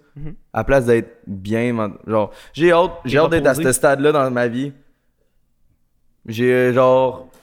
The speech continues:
Speaker 1: C'est le fun. Mais, euh, c'est le
Speaker 2: C'est pour
Speaker 1: c'est
Speaker 2: ça
Speaker 1: le
Speaker 2: que ça
Speaker 1: fun,
Speaker 2: me,
Speaker 1: ça.
Speaker 2: ça me dérange pas de montrer ses réseaux sociaux parce que, genre, j'ai peut-être l'air, on n'a pas l'air cave, mais genre, oui, c'est peut-être une mauvaise expérience, mais comme, euh, j'ai-tu expérience ?
Speaker 1: Eh ouais, tu dis expérience, mais tu veux dire influence.
Speaker 2: Influence, ouais.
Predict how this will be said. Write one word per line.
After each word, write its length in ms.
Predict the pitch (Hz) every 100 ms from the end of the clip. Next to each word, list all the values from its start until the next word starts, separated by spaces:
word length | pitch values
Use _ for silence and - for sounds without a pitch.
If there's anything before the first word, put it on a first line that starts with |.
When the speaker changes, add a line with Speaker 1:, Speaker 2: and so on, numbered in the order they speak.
| _
Speaker 1:
C'est 80 | 110
le 40 |
fun. 220 | - 113 120 107 113
Mais, 100 | 123
euh, 280 | 139 120 104
c'est 120 | 107
le 40 | -
Speaker 2:
C'est 140 | -
pour 100 | -
Speaker 1:
c'est 60 | -
Speaker 2:
ça 60 |
Speaker 1:
le 20 | -
Speaker 2:
que 60 |
ça 100 | 131
Speaker 1:
fun, 80 | 113
Speaker 2:
me, 60 | 95
Speaker 1:
ça. 60 | -
Speaker 2:
ça 160 | 131
me 60 | 127
dérange 260 | 180 196 -
pas 60 |
de 100 | 202
montrer 260 | 113 113 135
ses 160 | 123
réseaux 260 | 104 110 120
sociaux 280 | 117 110 156
parce 160 | 120
que, 180 | 131 117 _ _ _ _ -
genre, 640 | 117 113 - - _ _ -
j'ai 160 | 107 113
peut-être 220 | 202 196
l'air, 240 | 131 107 - _ - - - 113 -
on 120 | 120
n'a 80 | 123
pas 120 | 196 170
l'air 160 | -
cave, 280 | 156 175 165
mais 140 | 123 110
genre, 180 | 107 101
oui, 160 | 120
c'est 100 | 160
peut-être 160 | 151 156
une 60 | 117
mauvaise 240 | 117 143
expérience, 440 | 110 104 127 185
mais 160 | 113 - - _ _ _ _ -
comme, 400 | 113 107 95 - _ _ _ _ _ _ _ _ _ _ 101
euh, 160 | 95
j'ai-tu 260 | 95 95 -
expérience ? 520 | 127 101 104 127 135 120
Speaker 1:
Eh 100 | 113
ouais, 200 | 120 -
tu 100 | 110
dis 80 |
expérience, 340 | 117 117 113 151
mais 60 | 127
tu 120 | 120
veux 60 |
dire 120 | 110 120
influence. 500 | 113 107 127 127 -
Speaker 2:
Influence, 440 | 113 113 117 127
ouais. 100 | 120